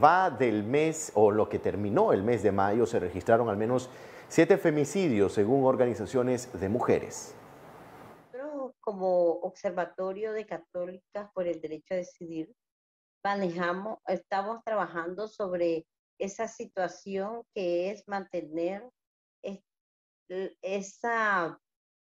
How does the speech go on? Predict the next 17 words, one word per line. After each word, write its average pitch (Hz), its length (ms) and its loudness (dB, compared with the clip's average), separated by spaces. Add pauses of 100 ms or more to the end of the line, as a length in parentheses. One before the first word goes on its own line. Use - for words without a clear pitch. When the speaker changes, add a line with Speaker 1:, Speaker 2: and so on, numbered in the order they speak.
(800)
Speaker 2:
esa 254 240 -4
situación 226 600 -4
de 240 100 2
violencia 202 580 -4
con 196 160 -10
la 180 200 -4
que 180 80 -8
están 170 300 -6
pasan-, 180 520 -6
estamos 208 480 -8
pasando 175 440 -4
las 202 180 -4
mujeres, 190 520 -4 (440)
que 214 420 0
es 240 200 -10 (840)
los 208 260 -6
femicidios, 214 1200 -8